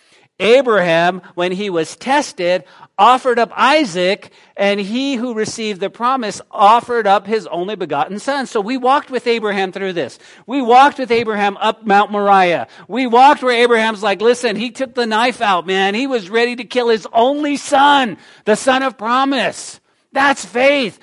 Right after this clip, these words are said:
Now, he tells the dudes behind him, "Listen, you stay here. The lad and I are gonna go up yonder, and we'll come back to you." That's faith. That's faith. Think of your son.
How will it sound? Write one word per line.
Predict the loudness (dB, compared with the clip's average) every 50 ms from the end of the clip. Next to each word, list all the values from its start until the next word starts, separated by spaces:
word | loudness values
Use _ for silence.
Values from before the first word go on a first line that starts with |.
| -20 _ -4
Now, | 0 0
he | 0 0
tells | 0 2 2 2 2 2
the | -2 -6
dudes | -6 -2 -2 -2 -2 -2 -2
behind | -2 -2 0 0 0 0 0 0
him, | 0 0 2
"Listen, | 2 2 2 0 -4 -8
you | -6 -8 -8
stay | -6 -2 -2 0 0
here. | 0 0 0 0 0 -2 -6 -8 -2
The | 2 4
lad | 4 6 6 6 4
and | 4 2 2
I | 2 4 4
are | 4 2
gonna | 2 0 0
go | 2 2 4 4 2
up | 2 0
yonder, | 2 2 2 2 2 2 0 0
and | 0 0 -2 -2 -2 -2
we'll | 2 4 4 4 4
come | 2 0 -4 -2 -2 0
back | 0 -2 -2 -4 -6
to | -10 -10 -8
you." | -8 -8 -8 -12 -20 _ _
That's | -6 -6 -6 -6 -6
faith. | -8 -8 -8 -8 -12 _ _ _ _ _ _ _ _ _ _ _ _ _ _ _ _ _ _ _ _ _ _ _ _ _ _ _ _ _ _ _ _ _ _ _ _ _ _ _ _ _ _ _ -8
That's | -6 -4 -4 -4 -6
faith. | -6 -4 -4 -4 -4 -8 -14 _ _ _ _ _ _ _ _ _ _ _ _ _ _ _ _ _ _ _ _ _ _ _ _ _ _ _
Think | -4 -2 -2 -2 -2 -2
of | -4 -4
your | -2 0 0 0 -2
son. | -4 -2 0 2 2 4 2 0 -4 -12